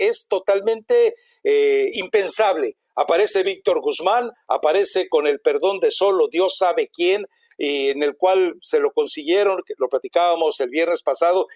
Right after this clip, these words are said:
y de ahí todo mundo se colgó, le consiguieron el indulto con tal de que anduviera de chivato, de chismoso, de soplón. Bueno, pues entra a la cancha, marca el gol,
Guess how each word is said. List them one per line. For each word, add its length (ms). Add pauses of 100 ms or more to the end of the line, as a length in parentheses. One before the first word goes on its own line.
(100)
y 80
de 120
ahí 120
todo 240
mundo 240
se 140
colgó, 400 (260)
le 160
consiguieron 760
el 140
indulto 580
con 200
tal 180
de 100
que 120
anduviera 400
de 120
chivato, 540 (180)
de 120
chismoso, 640 (240)
de 100
soplón. 520 (180)
Bueno, 240
pues 180
entra 300
a 40
la 120
cancha, 500
marca 440
el 120
gol, 300